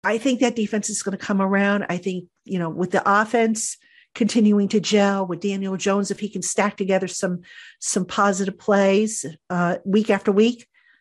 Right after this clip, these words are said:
the Giants will be able to turn this around. Now, maybe I'm dreaming, maybe I'm being, you know, maybe this is wishful s-, thinking on my part. But like I said,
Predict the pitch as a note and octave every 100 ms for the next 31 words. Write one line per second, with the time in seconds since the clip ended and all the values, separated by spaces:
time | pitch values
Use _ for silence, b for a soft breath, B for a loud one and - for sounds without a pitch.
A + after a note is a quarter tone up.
0 | b b b _ _ _ _ - A3 B3+
1 | C4 B3+ B3 A#3 G3+ G3 G3 G3+ F#3 -
2 | F3+ D#3+ D#3 - _ E3+ F3+ G3+ A3 G#3
3 | G3+ G3 - - G#3 G#3+ B3+ C#4 C#4+ F3
4 | F3+ E3+ E3+ F3+ E3+ E3+ - F#3 D#3+ E3
5 | F#3 G3+ F#3 F3+ - G3 - F#3+ F#3 -
6 | _ _ G3 G3+ B3 G3+ E3+ F3 F#3+ -
7 | A#3 B3+ - b b b b b - F#3+
8 | G3+ G3+ G#3 A3+ G3+ E3+